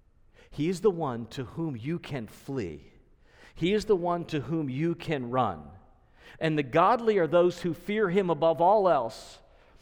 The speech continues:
who retreat back and who move forward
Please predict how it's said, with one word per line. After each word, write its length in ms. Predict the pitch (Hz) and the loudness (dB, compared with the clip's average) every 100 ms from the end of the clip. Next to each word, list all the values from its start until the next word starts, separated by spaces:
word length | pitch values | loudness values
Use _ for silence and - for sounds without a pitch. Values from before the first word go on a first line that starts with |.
| - | -8
who 160 | - 214 | 0 4
retreat 640 | 175 - - 208 196 - | 4 2 0 2 0 2
back 580 | 160 175 226 269 - - - | 6 6 6 0 -4 -16 -6
and 160 | - 170 | -2 2
who 140 | 185 | 2
move 320 | 156 185 226 | 4 4 4
forward 560 | - - 220 214 214 214 | 0 4 4 6 6 4